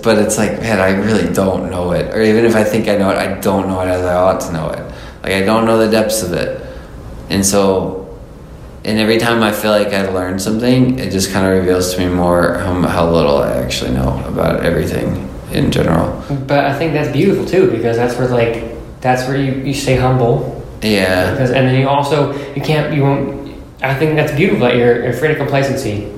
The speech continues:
Speaker 1: Yeah, yeah.
Speaker 2: Because, like, 'cause you can read the same scripture, like, fifteen times and get some, fi-, and get fifteen different revelations, and it's beautiful that way. That's how amazing God is. Like, He's so deep, but, like,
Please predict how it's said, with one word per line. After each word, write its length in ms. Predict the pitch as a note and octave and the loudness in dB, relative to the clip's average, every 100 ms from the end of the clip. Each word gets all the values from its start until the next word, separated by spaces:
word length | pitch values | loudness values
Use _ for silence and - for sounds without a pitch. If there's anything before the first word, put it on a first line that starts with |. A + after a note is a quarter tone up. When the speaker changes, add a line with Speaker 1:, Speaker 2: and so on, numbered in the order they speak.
| - - - | -14 -12 -4
Speaker 1:
Yeah, 280 | A2 A2 | 0 2
yeah. 240 | G#2 G2+ G2+ | 2 0 0
Speaker 2:
Because, 220 | C3+ B2 | 2 2
like, 420 | B2 A#2 A2+ - - - - - - - | 2 0 -4 -10 -14 -18 -18 -20 -18 -6
'cause 120 | C#3 D3 | 0 2
you 80 | |
can 120 | F#3 F3+ | 2 4
read 180 | F#3+ | 4
the 60 | E3 | 2
same 240 | E3 F3 | 0 0
scripture, 260 | - D#3+ C#3 B2 | 2 0 2 2
like, 100 | - | 2
fifteen 360 | - - C#3+ B2+ | -2 0 2 2
times 300 | C#3 C3 G#2+ | 2 0 -2
and 160 | A2 | 0
get 140 | B2 B2+ | 0 0
some, 500 | C3+ C3 - - - | 2 0 0 -6 -4
fi-, 180 | D3+ D3 | 0 2
and 100 | C#3 | 2
get 180 | C#3+ | 0
fifteen 300 | - D#3+ D#3 | 0 0 2
different 220 | C#3 C3 B2+ | 2 4 2
revelations, 500 | A#2+ A#2+ A#2+ A2+ G2+ | 4 2 2 -2 -4
and 100 | A#2 | -4
it's 100 | A#2 | -2
beautiful 300 | B2 C#3+ A#2 | 2 2 2
that 100 | A#2+ | 2
way. 120 | A#2 | 2
That's 220 | B2 D#3 F3+ | 2 2 2
how 240 | G3+ - - - - - C#3+ | 0 -2 -6 -8 -10 -6 0
amazing 320 | F3 F#3 D#3 | 2 2 2
God 240 | C#3 D#3 | 2 2
is. 60 | G#2+ | 0
Like, 80 | A2 | -2
He's 120 | B2+ | 0
so 200 | C3 F3 | 2 2
deep, 240 | C#3+ E3+ C#3+ | 2 0 -2
but, 100 | A2+ | -2
like, 160 | G#2+ | -2